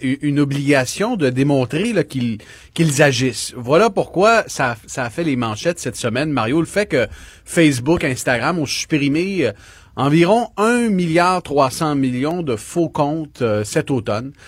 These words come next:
l'automne dernier. Donc, euh, les, les réseaux sociaux veulent montrer qu'ils agissent en quelque sorte. Le problème, un des problèmes, euh, qu'on, qu'on va soulever ce soir à l'émission, c'est le fait que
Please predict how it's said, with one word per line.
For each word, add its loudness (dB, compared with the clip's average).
l'automne 2
dernier. 0
Donc, 4
euh, -10
les, 0
les 2
réseaux 2
sociaux 0
veulent 4
montrer 0
qu'ils -2
agissent 0
en -4
quelque -6
sorte. -6
Le 0
problème, -2
un 0
des 0
problèmes, -2
euh, -2
qu'on, -8
qu'on -4
va 0
soulever 0
ce -4
soir 0
à 0
l'émission, -2
c'est -2
le -4
fait -2
que 0